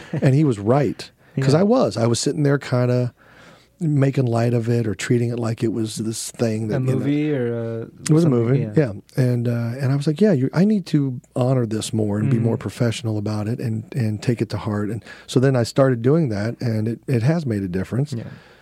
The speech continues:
Speaker 2: Um,
Speaker 1: It's also
Speaker 2: but
Speaker 1: that thing of if you had, had to do that movie twenty years earlier, you would have been thrilled, <laughs> probably.
Speaker 2: Absolutely.
Speaker 1: Yeah.
Speaker 2: Absolutely. And so, uh, and yeah, I never wanna be ungrateful.
Speaker 1: Yeah.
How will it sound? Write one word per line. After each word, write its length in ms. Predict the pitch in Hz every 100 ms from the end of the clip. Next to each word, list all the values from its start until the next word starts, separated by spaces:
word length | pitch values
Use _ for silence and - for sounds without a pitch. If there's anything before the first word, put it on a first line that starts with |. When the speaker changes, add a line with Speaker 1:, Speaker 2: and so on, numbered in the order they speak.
| _ _
Speaker 2:
Um, 360 | 110 110 107 107
Speaker 1:
It's 80 | 156
also 180 | 139
Speaker 2:
but 80 | 139
Speaker 1:
that 120 | 127 -
thing 160 | 127
of 80 | 113
if 100 | 113
you 120 | 123
had, 380 | 120 107 - 120 -
had 180 | 143
to 60 | 120
do 120 | 123
that 180 | 127 120
movie 320 | 127 113 117
twenty 260 | - 139 123
years 240 | 120 110
earlier, 300 | 123 123 113
you 140 | 110 113
would 100 | 107
have 60 |
been 120 | 110
thrilled, 340 | 110 127 120 113
<laughs> 60 | 123
probably. 540 | 123 - - 151 151 -
Speaker 2:
Absolutely. 500 | 208 202 262 262 165
Speaker 1:
Yeah. 140 | 120 113 - _
Speaker 2:
Absolutely. 600 | - 165 160 190 220 151 90 _ - - - -
And 160 | 135 127
so, 340 | 139 131 123
uh, 240 | 120 117 117
and 120 | 151
yeah, 140 | 175 135
I 140 | 127
never 300 | 127 156 135
wanna 280 | 110 110 107
be 80 | 104
ungrateful. 560 | 98 95 101 - -
Speaker 1:
Yeah. 160 | 127 -